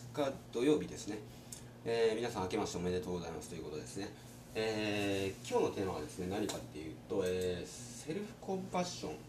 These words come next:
これについてね、説明していきたいと思います。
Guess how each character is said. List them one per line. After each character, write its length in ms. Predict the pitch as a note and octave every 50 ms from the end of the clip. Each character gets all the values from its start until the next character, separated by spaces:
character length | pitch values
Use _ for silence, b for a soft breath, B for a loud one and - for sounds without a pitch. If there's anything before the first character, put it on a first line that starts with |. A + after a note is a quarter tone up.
| - - - - - - - - - - - - - -
こ 160 | - - F3+
れ 60 | F#3
に 100 | F#3 F#3
つ 160 | F3+ - - F3+
い 60 | -
て 100 | G#2 F#2+
ね、 140 | F2+ E2+ -
説 300 | - - - - - A2
明 80 | G#2+ G2+ G2
し 80 | - -
て 80 | G2+
い 80 | F#2 F2+
き 120 | - -
た 80 | - F#2+
い 60 | F#2
と 120 | F2+ E2 -
思 100 | - -
い 20 |
ま 160 | - - -
す。 60 | -